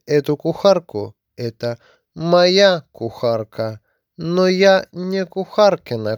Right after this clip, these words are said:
кошка. Мне и одной хорошо».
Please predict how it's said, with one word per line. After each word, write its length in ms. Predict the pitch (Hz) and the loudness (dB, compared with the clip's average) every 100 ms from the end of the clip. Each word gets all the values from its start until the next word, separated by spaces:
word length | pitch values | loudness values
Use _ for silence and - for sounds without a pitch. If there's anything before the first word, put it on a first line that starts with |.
| - | -4
кошка. 600 | - - - - 95 - _ _ _ _ _ | -4 -4 -6 -8 -10 -10 _ _ _ _ _
Мне 520 | 151 151 147 151 151 | -6 -4 0 0 0
и 200 | - - | -2 -2
одной 680 | 160 160 160 175 180 151 123 _ _ | 2 2 0 -4 -2 -2 -6 _ _
хорошо». 880 | - 127 123 123 123 - 123 107 | -6 -2 0 0 -2 -4 -4 -4